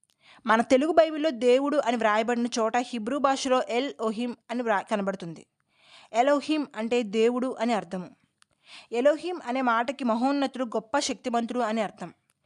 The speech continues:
ఎలోహిం అనే మాట పాత నిబంధనలో దాదాపు రెండు వేల ఐదు వందల డెబ్బై సార్లు కనబడుతుంది. ఈ పేరు దేవుని బహుళత్వాన్ని, ఆయనలో ఉన్న లక్షణాలను తెలియజేస్తుంది.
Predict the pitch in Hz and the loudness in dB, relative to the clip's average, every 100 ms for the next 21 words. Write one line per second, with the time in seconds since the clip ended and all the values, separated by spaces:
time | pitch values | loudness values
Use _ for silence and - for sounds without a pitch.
0 | _ - - 220 254 302 294 349 294 226 | _ -20 -10 0 4 4 0 -6 -6 -6
1 | 240 208 233 269 214 208 277 269 254 240 | -2 -2 -4 -4 -2 -2 -2 -2 -2 -2
2 | 254 202 196 240 254 269 226 226 226 233 | -2 -2 0 0 0 -2 -4 -2 -2 0
3 | 220 214 214 214 202 196 202 202 196 240 | 0 0 -2 -2 -4 -4 -4 -4 -4 -4
4 | 247 190 190 190 170 - - 233 - 220 | -6 -6 -8 -10 -16 -16 -12 -10 -4 -2
5 | 247 254 202 214 226 240 202 202 220 226 | -2 -4 -4 -2 -2 -2 -4 -2 -4 -2
6 | 208 208 220 - 202 208 220 214 185 175 | -4 -4 -6 -8 -6 -4 -4 -6 -8 -8
7 | - 226 214 240 202 190 190 185 170 160 | -8 -6 -6 -6 -8 -8 -10 -12 -14 -18